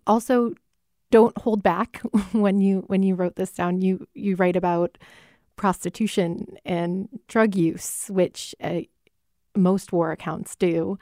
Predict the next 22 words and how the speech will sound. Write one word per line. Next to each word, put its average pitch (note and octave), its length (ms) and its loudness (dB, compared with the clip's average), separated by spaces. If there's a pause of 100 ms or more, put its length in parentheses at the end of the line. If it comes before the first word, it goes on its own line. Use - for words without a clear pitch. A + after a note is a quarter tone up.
(1500)
Um, F#3 440 0 (680)
what, G#3+ 340 -2 (140)
what, G#3 400 2 (500)
were G#3+ 160 4
you G#3+ 220 6
concerned, A3+ 1080 2
uh, - 140 -12 (180)
about G#3 380 2
your B3+ 100 0
children B3+ 640 -4 (200)
reading B3 480 0
that, B3 340 -4 (200)
or G3 300 2
were G3 120 0
you, G3 360 -2
were G#3 80 0
you G3+ 220 0
ready G3 320 0
to - 120 -14
be F#3+ 320 -2 (140)
open G3+ 300 2
about F#3 360 0